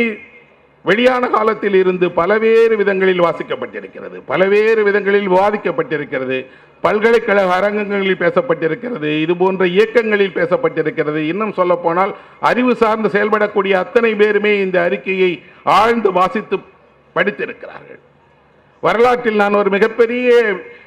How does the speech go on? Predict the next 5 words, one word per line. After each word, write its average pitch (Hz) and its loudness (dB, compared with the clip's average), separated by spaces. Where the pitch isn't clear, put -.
இடதுசாரி 226 2
மேதையாக 220 2
கருதப்படக்கூடிய 196 0
எரிக் 226 -2
ஹோப்ஸ்வாம் 208 0